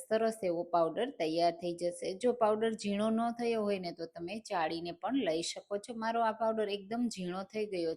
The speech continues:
છે તો એને ચાળવાની જરૂર નથી. તમે જુઓ આ રીતે એકદમ ફાઇન થઈ ગયો છે. તો આપણે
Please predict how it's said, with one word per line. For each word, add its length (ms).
છે 100
તો 140
એને 120
ચાળવાની 500
જરૂર 360
નથી. 280
તમે 220
જુઓ 180
આ 140
રીતે 180
એકદમ 360
ફાઇન 280
થઈ 200
ગયો 320
છે. 80
તો 100
આપણે 240